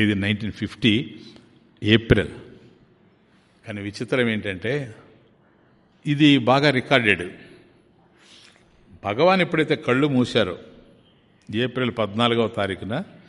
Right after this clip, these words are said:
ఎనిమిది నలభై ఏడు నిమిషాలకి రాత్రి ఎప్పుడైతే ఆయన, ఆ, కళ్ళు మూసేశారో శాశ్వతంగా, ఆయన యొక్క ఏ రూమ్లో అయితే ఆయన ఉన్నారో,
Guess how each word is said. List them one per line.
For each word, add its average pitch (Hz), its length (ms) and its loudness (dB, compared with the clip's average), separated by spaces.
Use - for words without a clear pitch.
ఎనిమిది 120 380 4
నలభై 107 340 0
ఏడు 101 180 0
నిమిషాలకి 104 500 -4
రాత్రి 98 540 -4
ఎప్పుడైతే 110 460 0
ఆయన, 101 400 -2
ఆ, 95 260 -8
కళ్ళు 113 180 0
మూసేశారో 107 640 -2
శాశ్వతంగా, 120 720 -4
ఆయన 113 420 0
యొక్క 104 320 -6
ఏ 117 800 0
రూమ్లో 151 340 -2
అయితే 139 180 2
ఆయన 110 160 0
ఉన్నారో, 107 320 -2